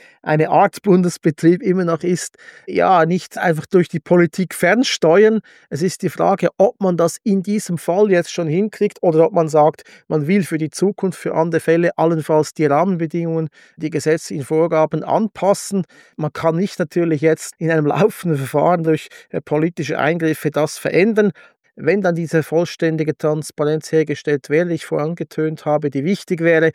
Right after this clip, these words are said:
wenn da Dinge zum Vorschein kommen, die sagen, dass vielleicht die Vergabe doch nicht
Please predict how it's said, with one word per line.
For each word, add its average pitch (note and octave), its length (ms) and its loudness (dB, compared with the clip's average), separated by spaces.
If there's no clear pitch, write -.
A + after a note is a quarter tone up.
wenn F3+ 160 0
da F3+ 80 2
Dinge F3+ 300 2
zum - 180 -6
Vorschein D#3+ 480 0
kommen, D#3+ 340 -2
die D#3 160 -4
sagen, D3+ 460 0
dass C#3+ 220 -8
vielleicht D3 380 -4
die E3 60 -10
Vergabe D3+ 520 0
doch - 260 0
nicht - 260 -2